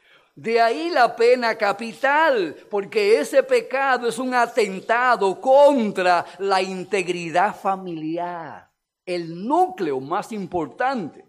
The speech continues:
que tiene la iglesia, Israel, el Israel de Dios y la sociedad en general.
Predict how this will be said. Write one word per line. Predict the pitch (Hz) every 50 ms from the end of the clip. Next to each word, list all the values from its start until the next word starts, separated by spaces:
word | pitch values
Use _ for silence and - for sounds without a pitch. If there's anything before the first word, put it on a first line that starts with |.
| _ _
que | - 151 -
tiene | - 196 208 226 233 - 147 117 - _ _ _ _ _ _ _ _ _ _ _ _ _ _ _ _ _ _ _ _ _ _ _ _ _ _ _ _ -
la | 123 135 139
iglesia, | 135 135 165 220 254 247 - - 127 101 - - _ _ _ _ _ _ _ _
Israel, | - 101 90 - 117 127 147 160 196 262 285 294 247
el | 160 127 120
Israel | 113 - 135 135 131 135 156 170
de | 220 226 226
Dios | 285 320 339 330 311 233 - - _ _ _ _ _ _ _ _ _ _ _ _ _ _ _ _ _ _ _ _
y | - 139
la | 135 135 127
sociedad | - 143 131 - - 147 139 147 160 185 175
en | 185 180 156
general. | 151 175 185 214 247 277 294 302 294 247 - _